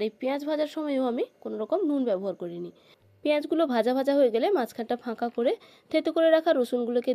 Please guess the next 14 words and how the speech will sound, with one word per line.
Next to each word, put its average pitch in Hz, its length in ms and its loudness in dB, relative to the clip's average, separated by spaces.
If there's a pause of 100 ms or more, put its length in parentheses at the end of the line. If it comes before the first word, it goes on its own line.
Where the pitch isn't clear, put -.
দিয়ে 220 140 -2 (100)
বেশ 226 200 0
কিছুক্ষণ 220 380 -8
নাড়াচাড়া 220 400 -2
করে 294 180 2
নিয়েছি। 294 260 -4 (480)
এবার 311 240 4
আমি 349 180 4
দিয়ে 254 160 -2
দিচ্ছি 233 280 -6 (460)
ম্যারিনেট 277 460 2
করে 240 220 2
রাখা 254 200 -4 (220)
চিকেনগুলোকে। 196 580 -4